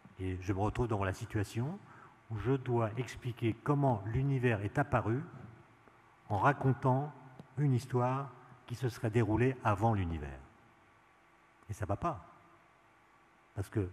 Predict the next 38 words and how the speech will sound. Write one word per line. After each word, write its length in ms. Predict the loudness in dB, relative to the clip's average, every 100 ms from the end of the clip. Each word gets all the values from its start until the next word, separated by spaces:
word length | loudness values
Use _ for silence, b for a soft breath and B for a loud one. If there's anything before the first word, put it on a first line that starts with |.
| -2
l'origine 320 | 0 0 0
de 80 | -2
l'univers, 360 | -2 -2 -2
par 240 | 0 -2 2
définition, 680 | 0 0 -2 -4 -4 -4 -4 -6 -14 -20 -20 -20 _ _ _ _ _ _ -20
c'est 160 | -2 0
la 100 | 0
transition 560 | 0 0 0 -2 -2
qui 160 | -2 -4
fait 140 | -4
passer 360 | 0 -2 0 -2
de 120 | 0
l'absence 440 | 2 2 2 0
de 80 | 0
toute 220 | -4 -10
chose 320 | -6 -4 -4 -6 -12 -20 -20 -20 _ _ _ _ _ -6
à 80 | 0
l'apparition 560 | 2 2 0 -2 -2 -4 8
d'au 120 | 8
moins 220 | 10 4
une 80 | 6
première 280 | 4 4 2
chose. 260 | 2 0 0 -14 -20 -20 -20 -20 _ _ _ _ B B B B _ -6
Parce 180 | -6
que 100 | -4
si 220 | -4 -2 2
je 140 | 2
dis 340 | 2 0 -2 -4 -12 -20 -20 -20 -20 _
qu'à 120 | 0 2
l'origine 280 | 4 2
de 80 | 2
l'univers, 420 | 2 4 4 2 2
il 60 |
y 40 | 4
avait 160 | 6
ceci 560 | 4 4 0 0 -4 0
ou 80 | 4
cela, 440 | 6 4 0 -2